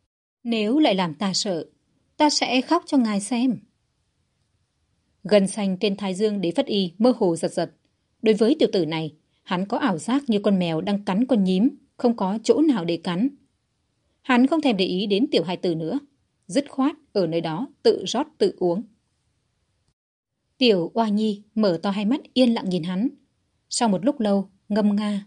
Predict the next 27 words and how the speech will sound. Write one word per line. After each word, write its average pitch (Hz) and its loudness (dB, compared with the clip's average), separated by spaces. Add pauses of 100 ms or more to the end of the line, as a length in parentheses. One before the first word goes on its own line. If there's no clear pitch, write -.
(120)
một 185 2 (100)
câu 196 4
thơ. 190 -2 (1800)
"Mượn 269 6
rượu, 220 0 (180)
tiêu 302 4
sầu, 214 -2 (120)
sầu 247 4
càng 226 -2
sầu." 214 -2 (1300)
Lại 190 0
thêm 202 0
một 180 -4
câu. 190 0 (1500)
"Cho 359 4
dù 294 6
ngài 277 6
có 311 0
uống 285 6
bao 247 2
nhiêu 247 6
rượu 240 2
cũng 220 0
không 269 4
thể 220 2
đưa 185 0
tức 320 -2